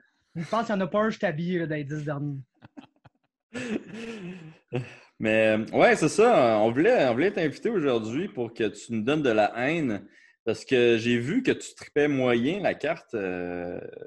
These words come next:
Speaker 2: que le U F C ont annoncée.
Speaker 1: Ouais,
Speaker 2: C'est même
Speaker 1: bon.
Speaker 2: que tu tripes moyen ou le, la carte ?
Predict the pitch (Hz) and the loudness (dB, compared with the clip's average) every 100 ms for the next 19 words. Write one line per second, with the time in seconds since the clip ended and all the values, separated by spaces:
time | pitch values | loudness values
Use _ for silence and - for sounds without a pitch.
0 | - 98 95 95 98 87 - 170 139 107 | -10 -6 -4 -4 -2 -4 -6 -6 -4 -2
1 | 98 90 82 - 104 - _ _ _ _ | -4 -6 -8 -12 -14 -14 _ _ _ _
2 | - 135 147 147 403 392 339 156 240 - | -14 -10 -6 -4 -2 0 0 0 -2 -4
3 | - - 185 190 170 175 247 262 131 110 | -6 -6 -4 -2 -2 -2 -2 -2 2 2
4 | 104 87 135 160 | 2 0 -4 -6